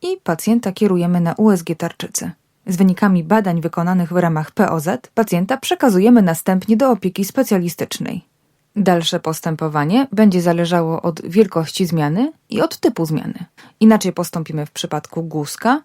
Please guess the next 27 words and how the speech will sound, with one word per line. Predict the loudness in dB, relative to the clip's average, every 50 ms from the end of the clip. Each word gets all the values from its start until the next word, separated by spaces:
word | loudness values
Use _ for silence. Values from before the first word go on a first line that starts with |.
| _ _ _
inaczej | 0 0 0 0 -2 -2 -4 -4 -6 -6 _
postąpimy | -6 -6 -2 -2 -4 -2 -2 -4 -4 -4 -6
w | -6 _
przypadku | -12 -12 -12 -6 -4 -6 -6 -6 -8 -6 -4 -2 0
zmiany | 2 2 2 2 0 0
ogniskowej. | 0 2 4 4 4 4 4 -2 -10 -10 -8 -8 -10 -10 -12 _ _ _ _ _ -20 -4 0
Jeżeli | 2 4 4 6 6 6
mamy | 6 6 4 4 4
do | 4 2
czynienia | 2 2 4 6 6 6 6 4
z | 2 -2
guzkiem | -4 -4 -4 -4 -4 -4 -4 -4 -2
wyczuwalnym | -2 -2 -2 -2 0 2 2 4 4 4 2 2 0
palpacyjnie | -2 -4 -2 -2 -4 -6 -6 -6 -6 -6 -4 -2 0 0 0 0 0
o | -2 -4
średnicy | -4 -2 -2 0 4 4 4 4 4 0 -6
poniżej | -2 0 2 6 6 6 6 6 4 -2 -2 -2 0
jednego | 0 0 0 0 -2 -2 -2 -2
centymetra, | -2 -4 -4 -2 -2 -4 -4 -6 -4 -2 -2 -2 -2 -4 _
pacjenta | -2 -2 0 0 -2 -2 -2 -4 -6
kierujemy | -2 -2 2 2 2 4 4 4 4 2
na | 2 0 0
biopsję | 0 -2 -2 -2 -2 -4 -6 -4 -4
aspiracyjną | -4 -6 -2 -4 -4 -2 -2 -2 2 4 4 4 4 2 -2
cienkoigłową | -2 -2 -2 -2 -2 -2 -6 -6 -4 0 0 0 2 2 0 0
pod | 0 -4 -4 -4 -4
kontrolą | -4 -4 -2 0 0 0 0 0 -2 -2